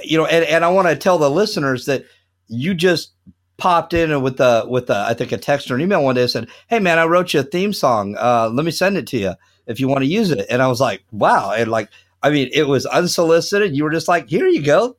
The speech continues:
you know? So thank you again. Uh, wh-,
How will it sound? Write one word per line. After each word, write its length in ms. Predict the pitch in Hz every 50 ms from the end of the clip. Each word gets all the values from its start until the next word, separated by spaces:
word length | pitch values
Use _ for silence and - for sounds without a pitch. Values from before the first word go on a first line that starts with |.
| _ _ _
you 120 | - 135
know? 320 | 127 139 131 143 180 185 - _ _ _ _ _
So 180 | - 190 180
thank 280 | 180 - 247 262 247 247
you 140 | 233 180 165
again. 400 | 147 131 135 131 135 147 175 - -
Uh, 280 | 143 151 151 147 147 147 - _ _ _ _ _
wh-, 160 | - 165 170